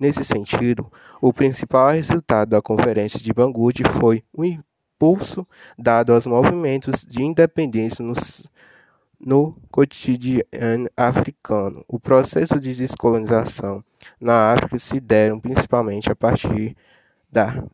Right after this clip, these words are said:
pressão de movimentos dentro dos colônias. Contudo, esses movimentos não possuíam atenção uniforme, por isso fizeram uso de estratégias diferentes para conquistar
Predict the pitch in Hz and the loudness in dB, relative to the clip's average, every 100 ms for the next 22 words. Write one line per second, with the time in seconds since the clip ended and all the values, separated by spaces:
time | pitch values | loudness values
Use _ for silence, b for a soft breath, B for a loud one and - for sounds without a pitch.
0 | - 123 139 - - 117 113 113 117 127 | -2 0 0 -4 -2 -2 -2 -2 2 2
1 | 117 110 113 110 - 113 117 - - - | 0 -4 -4 -6 -4 -4 -4 -4 -2 -2
2 | - 120 104 104 104 107 - 147 - 135 | 0 2 2 0 -4 -8 -4 -4 0 2
3 | 135 139 135 135 - 147 131 131 120 107 | 2 0 0 0 0 0 0 0 -2 -6
4 | 107 - 107 117 - B B - 151 - | -6 -6 -4 -6 -6 B B -2 -2 0
5 | 147 120 113 113 b b b 127 - 156 | 2 2 0 -4 b b b -4 0 0
6 | 147 - 107 98 - _ - 143 151 - | 0 2 0 -2 -6 _ -6 -4 -2 -2
7 | - 113 113 110 104 - 113 113 131 135 | 2 2 2 -2 -12 -2 0 2 0 -2
8 | 165 - 135 107 98 98 107 - 135 147 | -8 -4 -2 0 0 0 -4 -4 0 0
9 | 151 156 b b b b 113 107 127 135 | 0 -4 b b b b -2 0 0 0
10 | - 139 - 110 110 110 - 117 - 156 | -2 -4 2 2 4 0 -2 0 2 2
11 | 135 110 117 - - 113 107 107 127 - | 0 -2 -4 -10 -2 0 2 0 -4 -6
12 | 151 - 113 101 | -6 -4 -2 -2